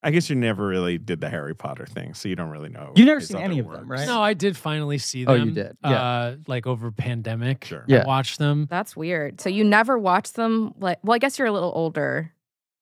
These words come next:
Speaker 1: He didn't care about the
Speaker 4: 'Cause
Speaker 1: books, yeah.
Speaker 4: I was, this, Griffin and I are the same age as
Speaker 2: Yeah.
Speaker 4: Daniel Radcliffe, and so we, like,
Speaker 2: But the Harry Potter
Speaker 4: grew
Speaker 2: is
Speaker 4: up.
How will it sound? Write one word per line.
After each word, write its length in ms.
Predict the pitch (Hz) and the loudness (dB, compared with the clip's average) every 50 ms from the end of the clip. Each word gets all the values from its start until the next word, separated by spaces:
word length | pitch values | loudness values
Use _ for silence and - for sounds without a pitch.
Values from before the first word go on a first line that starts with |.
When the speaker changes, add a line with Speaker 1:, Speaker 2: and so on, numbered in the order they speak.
| _ - | _ -10
Speaker 1:
He 80 | 196 220 | -8 -6
didn't 160 | 254 285 269 | -4 -4 -6
care 160 | - 285 285 285 | -4 -4 -6 -4
about 240 | 269 277 277 269 | -4 -4 -4 -4
the 180 | - 277 269 269 | -2 -2 0 0
Speaker 4:
'Cause 100 | 233 190 | 2 2
Speaker 1:
books, 360 | - - - - - - - 175 | 2 2 2 0 -4 -8 -4 0
yeah. 320 | 240 247 185 101 80 90 - _ - - | 2 2 2 0 -2 -8 -16 _ -6 -4
Speaker 4:
I 140 | 180 185 | -2 -2
was, 280 | 190 185 180 170 - - _ - | 0 -2 -4 -6 -8 -18 _ -10
this, 240 | - 170 - - - _ _ _ _ - | -10 -10 -10 -10 -20 _ _ _ _ -4
Griffin 260 | 190 190 - - 180 | -4 -4 -4 -2 -4
and 80 | 165 160 | -4 -2
I 60 | 160 | -2
are 120 | 156 147 143 | -2 -2 -2
the 80 | 151 156 | -4 -6
same 240 | - - 143 143 143 | -6 -6 -6 -6 -6
age 160 | 135 143 143 147 | -6 -6 -8 -8
as 120 | 156 - | 2 6
Speaker 2:
Yeah. 100 | 131 113 | 6 6
Speaker 4:
Daniel 180 | - - - 143 | 6 6 -2 -4
Radcliffe, 520 | - 78 85 - - - - - - - | -2 -2 -2 -4 -4 -4 -4 -4 -4 -8
and 120 | - 170 | -10 -10
so 220 | - - - 101 87 | -6 -4 -4 -4 -2
we, 140 | 107 117 76 | -4 -4 -2
like, 340 | 87 - 58 - - - - _ _ _ _ _ _ - | -2 -2 -4 -4 -10 -18 -20 _ _ _ _ _ _ 2
Speaker 2:
But 140 | - - - | 2 4 4
the 100 | - - - | 4 0 2
Harry 240 | 226 - 277 226 156 | 2 4 4 4 4
Potter 180 | - - 151 131 | 4 2 2 2
Speaker 4:
grew 80 | 123 117 | 2 0
Speaker 2:
is 80 | 104 | -2
Speaker 4:
up. 200 | - - - - | -4 -6 -6 -10